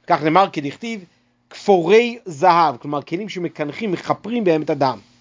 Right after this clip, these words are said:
אמר רב חיסדא אמר רב ירמיה בר אבא, "השוחט צריך שייתן ורידים לתוך הכלי". צריך שייתן את הוורידים שהדם מקלח מהם לתוך הכלי שמקבל בו את הדם.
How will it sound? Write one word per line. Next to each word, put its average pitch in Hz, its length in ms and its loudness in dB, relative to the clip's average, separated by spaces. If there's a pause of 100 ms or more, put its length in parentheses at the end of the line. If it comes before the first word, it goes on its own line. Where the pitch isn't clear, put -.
(720)
אמר 196 180 6
רב 175 80 0
חיסדא 208 240 -2
אמר 202 120 2
רב 196 160 2
ירמיה 196 420 0
בר 185 260 2
אבא, 185 160 2
"השוחט 190 440 -6
צריך 208 200 -10
שייתן 202 600 -4 (500)
ורידים 170 520 -4
לתוך 220 320 2
הכלי". 190 380 -4 (300)
צריך - 160 -14
שייתן 196 160 0
את 180 60 2
הוורידים 151 580 -2 (140)
שהדם 170 300 -2
מקלח 156 520 0
מהם 220 360 -2 (400)
לתוך 202 240 0
הכלי 226 320 -4
שמקבל 175 400 -2
בו 202 80 -2
את 196 100 -2
הדם. 170 280 2